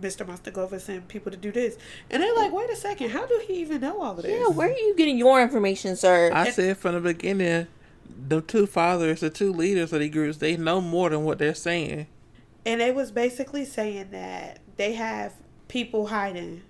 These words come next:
Speaker 2: Mm-hmm.
Speaker 3: Mm-hmm.
Speaker 1: from the Scarlet Gang in the White Flowers and people from the White Flowers hiding in the Scarlet Gang.
Speaker 3: Mm-hmm.
Speaker 2: Mm-hmm.
Speaker 1: And this is how they find out their inner information. But obviously,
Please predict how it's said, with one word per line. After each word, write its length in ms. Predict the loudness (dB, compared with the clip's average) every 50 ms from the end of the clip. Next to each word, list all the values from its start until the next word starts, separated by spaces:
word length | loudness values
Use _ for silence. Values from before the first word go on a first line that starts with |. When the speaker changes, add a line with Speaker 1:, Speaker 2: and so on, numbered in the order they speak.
| -8 -6
Speaker 2:
Mm-hmm. 180 | -4 -2 -2 -4 -4 -6 -8 -10
Speaker 3:
Mm-hmm. 280 | -10 -10 -10 -10 -12 -12
Speaker 1:
from 320 | -14 -8 -6 -6 -6 -6 -8
the 80 | -10 -10
Scarlet 360 | -6 -2 -2 -2 -2 -2 -4
Gang 240 | -4 -4 -4 -4 -6 -8
in 140 | -10 -10 -8
the 60 | -8
White 240 | -8 -8 -8 -8 -8
Flowers 360 | -8 -8 -6 -6 -6 -8 -8
and 100 | -10 -10
people 220 | -10 -10 -10 -10 -12
from 160 | -14 -14 -12
the 80 | -10 -8
White 220 | -6 -8 -8 -8
Flowers 300 | -8 -8 -6 -6 -8 -10
hiding 320 | -10 -10 -10 -10 -12 -14
in 80 | -16 -18
the 80 | -18 -18
Scarlet 320 | -14 -12 -12 -12 -10 -8
Gang. 100 | -6 -4
Speaker 3:
Mm-hmm. 260 | -4 -4 -4 -2 0
Speaker 2:
Mm-hmm. 280 | 0 0 0 -2 -4 -6 -10 -12 -18 -20 -20 -20 -20 -20 -20 -14 -8 -4
Speaker 1:
And 680 | -4 -2 -2 -4 -4 -6 -8 -10 -10 -12 -14 -14 -16 -18 -10
this 180 | -10 -10 -8 -8
is 120 | -10 -10
how 520 | -8 -8 -8 -8 -8 -10 -10 -12 -12 -14 -14 -8
they 140 | -8 -8 -8
find 240 | -8 -10 -12 -12 -14
out 160 | -14 -12 -12
their 120 | -12 -10 -10
inner 160 | -10 -12 -12 -12
information. 540 | -14 -14 -16 -16 -16 -14 -16 -14 -16 -18 -20 -18 -20 -20 -20 -10 -2
But 140 | 0 0 0 0
obviously, 1120 | 0 0 0 0 -2 -2 -2 -2 -2 -4 -4 -4 -4 -4 -4 -4 -6 -10 -12 -14 -16